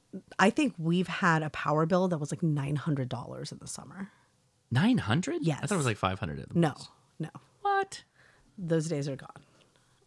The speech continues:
Speaker 2: What days are gone? The five hundred dollar?
Speaker 1: Yeah.
Speaker 2: Yeah, wow.
Speaker 1: <laughs>
Speaker 2: Okay.
Speaker 1: Yeah.
Speaker 2: Uh, yeah, I guess when we, we'll have to go back and look at it at the end of the year, like, what the cost savings was of going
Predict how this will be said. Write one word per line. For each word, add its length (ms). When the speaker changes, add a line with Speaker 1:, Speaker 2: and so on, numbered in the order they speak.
Speaker 2:
What 140
days 180
are 40
gone? 220
The 80
five 240
hundred 160
dollar? 340
Speaker 1:
Yeah. 180
Speaker 2:
Yeah, 80
wow. 360
Speaker 1:
<laughs> 40
Speaker 2:
Okay. 220
Speaker 1:
Yeah. 180
Speaker 2:
Uh, 540
yeah, 260
I 60
guess 280
when 160
we, 120
we'll 160
have 120
to 80
go 120
back 200
and 80
look 160
at 120
it 100
at 100
the 80
end 120
of 40
the 80
year, 160
like, 220
what 240
the 80
cost 320
savings 360
was 460
of 200
going 480